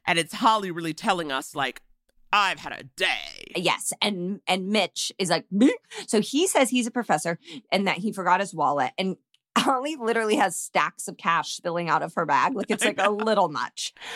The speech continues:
Speaker 1: I
Speaker 2: So
Speaker 1: know.
Speaker 2: then Shania picks him up. She's a cab driver. Brings him back to this really expensive house that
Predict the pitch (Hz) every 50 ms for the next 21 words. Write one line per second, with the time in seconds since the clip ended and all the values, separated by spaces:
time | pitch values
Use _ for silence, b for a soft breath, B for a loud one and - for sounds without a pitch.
0 | B 415 403 B - 480 480 480 494 494 - - - 440 208 202 196 - - 226
1 | 196 180 180 196 233 262 254 - - - - 208 170 147 165 - _ - - -
2 | 151 190 - 214 - - - 135 139 135 175 208 - B B 294 B - 196 214
3 | 220 240 220 247 226 208 196 175 - - - 220 170 175 175 - - 175 156 135
4 | 156 208 208 208 220 226 220 214 - - 202 190 190 233 247 214 190 123 135 170
5 | 220 - - - 170 160 156 -